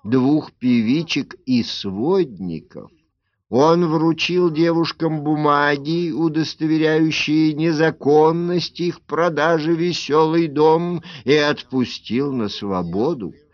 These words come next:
Хозяина притона и обоих сводников судья приговорил к трем ударам батагами и трем месяцам тюрьмы.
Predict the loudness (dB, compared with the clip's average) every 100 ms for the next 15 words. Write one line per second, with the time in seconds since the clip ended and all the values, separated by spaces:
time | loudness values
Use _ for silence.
0 | _ _ -6 -2 0 2 2 2 4 4
1 | 2 0 0 2 2 4 4 4 4 2
2 | 0 -4 2 6 6 6 4 6 6 6
3 | 4 0 -2 2 4 4 2 -2 -4 -2
4 | -2 -4 0 2 2 2 4 2 0 -2
5 | -2 0 2 4 4 4 2 -4 -8 0
6 | 2 4 6 4 2 -4 -6 0 0 0
7 | 0 2 2 2 0 0 0 0 0 -2
8 | 0 0 2 2 2 -2 0 0 -2 0
9 | 0 4 4 4 2 -2 -4 -4 -4 -4
10 | -4 -4 -8 -4 -2 -2 -8 -4 -4 -2
11 | -6 -2 -2 -2